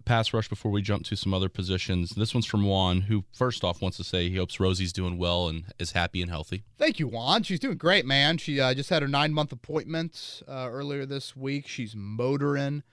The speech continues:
Speaker 1: There we go.
Speaker 2: Motoring around the house. I mean, I'll tell you what. Maddie's got a <laughs> bachelorette party this weekend, so it's me and Rosie.
Speaker 1: Uh-oh.
Speaker 2: Me, Rosie, and Ball.
Speaker 1: That's right.
Speaker 2: And I hope Rosie is, uh, ready to hear the shoes squeak and the ball get
Speaker 1: <laughs>
Speaker 2: tipped.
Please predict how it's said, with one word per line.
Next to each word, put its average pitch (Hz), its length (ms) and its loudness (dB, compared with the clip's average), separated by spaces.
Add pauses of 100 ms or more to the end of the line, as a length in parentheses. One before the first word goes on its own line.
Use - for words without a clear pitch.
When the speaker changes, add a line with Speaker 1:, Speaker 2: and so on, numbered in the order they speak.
Speaker 1:
There 76 160 -6
we 78 80 -4
go. 87 360 -2
Speaker 2:
Motoring 139 440 2
around 135 260 0
the 123 120 -2
house. 131 460 0
I 120 80 -12
mean, 120 140 -10
I'll 123 100 -8
tell 120 200 -8
you 117 100 -8
what. 120 160 -6 (260)
Maddie's 160 380 2
got 185 160 4
a 147 40 -2
<laughs> - 0 -
bachelorette 143 540 0
party 151 260 -6
this 147 200 -10
weekend, 151 380 -8
so 123 100 -8
it's 131 160 -10
me 135 80 0
and 131 100 4
Rosie. 110 360 -2 (240)
Speaker 1:
Uh-oh. 78 340 -6
Speaker 2:
Me, 156 400 2
Rosie, 156 480 0
and 143 160 -6
Ball. 104 340 0
Speaker 1:
That's 82 220 -8
right. 87 300 0 (440)
Speaker 2:
And 117 420 -6 (360)
I 120 100 -8
hope 127 220 -2
Rosie 131 380 0
is, 123 180 -2
uh, 113 220 -8
ready 135 360 -2 (360)
to 131 100 -2
hear 131 220 4
the 127 160 0
shoes 143 480 -2
squeak - 600 -6
and 127 120 -2
the 120 60 0
ball 127 280 -2
get 139 260 -4
Speaker 1:
<laughs> 226 40 -4
Speaker 2:
tipped. 156 420 0